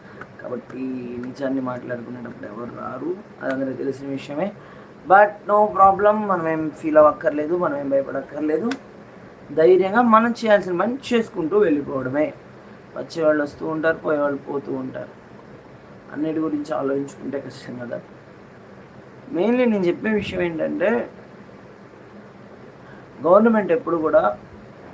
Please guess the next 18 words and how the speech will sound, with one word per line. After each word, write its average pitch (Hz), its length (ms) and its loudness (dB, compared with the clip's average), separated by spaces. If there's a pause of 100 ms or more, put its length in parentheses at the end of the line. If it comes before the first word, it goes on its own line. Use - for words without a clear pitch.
(1200)
ఏ 160 120 2
విషయంలో 180 440 0
అయినా 147 180 -2
కూడా 143 380 0 (760)
డెసిషన్ 185 520 -6
ఫాస్ట్‌గా 185 460 2
తీసుకోలేదు. 160 640 -8 (1000)
ఏంట్రా 202 840 2
అంటే, 190 600 -2 (760)
చాలా 160 220 2
law 165 320 2
and, 175 200 -2 (1700)
law 175 180 6
and 202 160 4
order 185 140 2
ప్రాబ్లమ్స్ 160 580 0
చాలా 180 220 2
ఉంటాయి. 160 360 -4